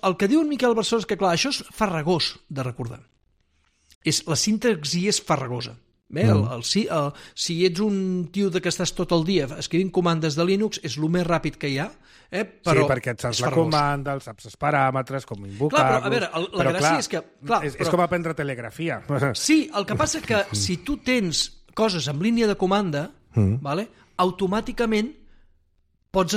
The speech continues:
Speaker 1: scriptar sobre això.
Speaker 2: Clar.
Speaker 1: Pots escriure scripts, com jo t'estava dient, jo faig un script que... fa això, fa l'altre, fa l'altre, fa l'altre,
Speaker 2: Ah,
Speaker 1: link publicat.
Speaker 2: a que fa uns anys has començat a tenir un munt de scripts propis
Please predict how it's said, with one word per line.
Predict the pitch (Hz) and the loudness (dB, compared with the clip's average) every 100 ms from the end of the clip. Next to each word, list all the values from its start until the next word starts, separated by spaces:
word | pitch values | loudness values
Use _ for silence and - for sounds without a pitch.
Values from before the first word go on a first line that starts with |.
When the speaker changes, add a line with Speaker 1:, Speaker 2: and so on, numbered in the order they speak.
| - | -2
Speaker 1:
scriptar | - 170 165 - 165 | 0 0 0 0 0
sobre | - 135 - | -2 -6 -12
això. | - - _ _ _ - | -14 -16 _ _ _ -12
Speaker 2:
Clar. | - - - _ - - - | -8 -8 -10 _ -20 -18 -6
Speaker 1:
Pots | 185 180 | -4 -2
escriure | - - 240 294 254 175 | -4 0 2 4 2 -2
scripts, | 151 - 226 240 311 - - - - _ - | -4 -4 -2 -2 -4 -8 -8 -8 -16 _ -8
com | 175 160 | -4 0
jo | 180 185 | 0 0
t'estava | 185 170 | 0 0
dient, | 175 165 143 | 0 -2 -2
jo | 196 | -2
faig | 214 180 - - _ _ _ - | 0 -2 -2 -14 _ _ _ -2
un | 190 190 147 - - - | 2 2 0 -8 -18 -8
script | 160 - 247 285 311 - | -6 -2 0 0 0 -4
que... | 202 196 202 - _ - | 0 0 -2 -14 _ -6
fa | 135 | -4
això, | 135 233 226 233 | 0 2 4 2
fa | 220 156 156 | 0 -2 2
l'altre, | 196 214 220 226 | 4 2 0 -2
fa | 170 | -2
l'altre, | 160 185 208 220 | 2 2 0 -2
fa | 180 160 | -2 0
l'altre, | 170 202 220 208 170 220 220 254 | 0 0 -2 -4 -2 0 2 2
Speaker 2:
Ah, | 127 123 | 2 4
Speaker 1:
link | 120 120 120 | 2 2 0
publicat. | 196 131 | 0 0
Speaker 2:
a | 160 | 0
que | 143 | -2
fa | 127 160 | -2 0
uns | 202 202 | 0 0
anys | 196 180 160 | 0 0 -2
has | - - | -6 -4
començat | 151 139 139 131 - | -4 -2 -2 -4 -2
a | 127 | 0
tenir | 120 120 120 | 0 2 2
un | 117 | 0
munt | 117 113 | 0 0
de | 110 | -2
scripts | - 113 107 - | -2 -4 -4 -6
propis | - 104 90 101 95 - | 0 0 0 -2 -4 -8